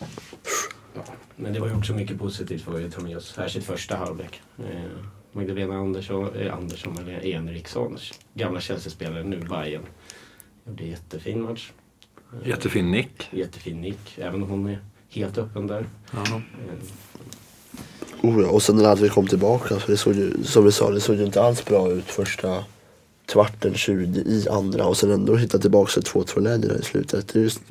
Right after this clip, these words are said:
Speaker 3: tydligen ändå på någonting, liksom en, en stark vilja, en bra, en bra moral i laget. Så, eh, ja, men en poäng tycker jag absolut vi är värda, men hade vi inte fått in det målet och det slutat två i Spanien, då,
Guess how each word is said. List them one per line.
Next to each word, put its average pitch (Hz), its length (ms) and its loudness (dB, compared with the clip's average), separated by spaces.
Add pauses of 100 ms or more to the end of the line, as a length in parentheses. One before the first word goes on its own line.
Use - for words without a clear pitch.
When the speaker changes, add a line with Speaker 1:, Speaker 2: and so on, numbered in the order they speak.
(200)
Speaker 3:
tydligen 104 220 6
ändå 98 120 2
på - 100 0
någonting, 107 360 2
liksom 98 260 2
en, 95 180 -2 (500)
en 113 140 6
stark 110 420 6
vilja, 110 360 12
en 110 180 8
bra, 107 400 10 (500)
en 113 80 10
bra 120 160 12
moral 117 380 12
i - 20 12
laget. 110 560 8 (420)
Så, 104 540 8
eh, - 40 4 (300)
ja, - 120 4
men 92 120 10
en 104 140 8
poäng 110 240 4
tycker 107 240 0
jag 101 80 4
absolut - 380 0
vi 107 40 8
är 107 40 6
värda, 104 280 2
men 101 240 4 (600)
hade 104 220 8
vi 113 60 12
inte 107 180 10
fått 110 160 6
in 101 140 8
det 95 100 6
målet 92 340 4
och 101 60 4
det 98 60 2
slutat 95 220 0
två 98 220 2
i - 20 0
Spanien, 101 440 -2
då, 98 180 4